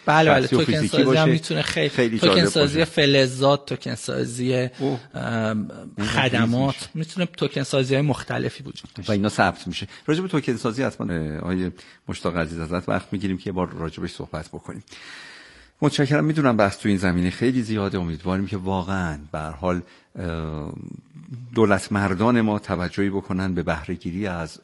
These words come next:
Speaker 2: فرصت‌هایی که بلاکچین برای اونها ایجاد می‌کنه. می‌تونه هم در امنیت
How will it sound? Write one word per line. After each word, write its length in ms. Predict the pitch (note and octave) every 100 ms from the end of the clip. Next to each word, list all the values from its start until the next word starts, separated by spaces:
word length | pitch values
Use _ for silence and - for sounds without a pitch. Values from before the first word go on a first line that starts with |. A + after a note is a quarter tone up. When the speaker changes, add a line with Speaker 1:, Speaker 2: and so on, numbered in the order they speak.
| -
Speaker 2:
فرصت‌هایی 600 | - E2+ E2+ E2 F#2 F#2
که 120 | F2
بلاکچین 680 | E2 D#2+ - - A#2 G#2 E2 -
برای 200 | E2+ E2+
اونها 220 | F2 E2
ایجاد 460 | F#2 F2 F#2 F#2+ -
می‌کنه. 320 | F#2 - F2
می‌تونه 400 | F2 - F2 F2 F2+ - - -
هم 140 | A2 G2+
در 200 | F#2 -
امنیت 760 | F#2+ F2+ F2 F2+ G2+ G#2 -